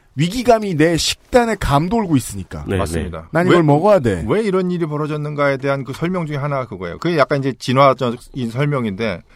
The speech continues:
Speaker 3: 우리는 비축을 해야 된다. 언젠가를 대비해서.
Speaker 1: 맞아요.
Speaker 3: 그래서 그 한번 뷔페나 이런 데 가가지고 막 똑같은 돈을 내고 많이 먹을 수 있을 때 엄청 먹는.
Speaker 1: 되게 좋아요.
Speaker 3: 네.
Speaker 1: 그, 어,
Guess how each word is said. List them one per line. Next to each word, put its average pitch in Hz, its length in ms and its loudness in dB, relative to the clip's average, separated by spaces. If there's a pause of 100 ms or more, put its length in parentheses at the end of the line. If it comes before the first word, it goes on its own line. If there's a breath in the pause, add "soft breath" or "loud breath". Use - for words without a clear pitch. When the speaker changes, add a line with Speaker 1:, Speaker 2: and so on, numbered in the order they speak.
(220 soft breath)
Speaker 3:
우리는 135 460 0 (280)
비축을 165 420 2
해야 143 140 6
된다. 98 320 -2
언젠가를 110 680 2 (140)
대비해서. 98 600 -4 (120)
Speaker 1:
맞아요. 117 200 2
Speaker 3:
그래서 147 360 2 (400 loud breath)
그 - 100 -6
한번 127 340 -4 (100)
뷔페나 151 520 0
이런 113 160 2
데 113 80 4
가가지고 92 460 2
막 85 180 -4 (300)
똑같은 156 380 -2
돈을 107 260 -2
내고 95 380 -6
많이 - 200 -2
먹을 120 260 2
수 117 120 -10
있을 - 140 -10
때 120 120 -2
엄청 131 420 -2
먹는. 90 360 -6 (260)
Speaker 1:
되게 113 160 -2
좋아요. 69 280 -12 (320)
Speaker 3:
네. 71 220 -8 (560 loud breath)
Speaker 1:
그, 170 400 2 (840 soft breath)
어, 185 460 -2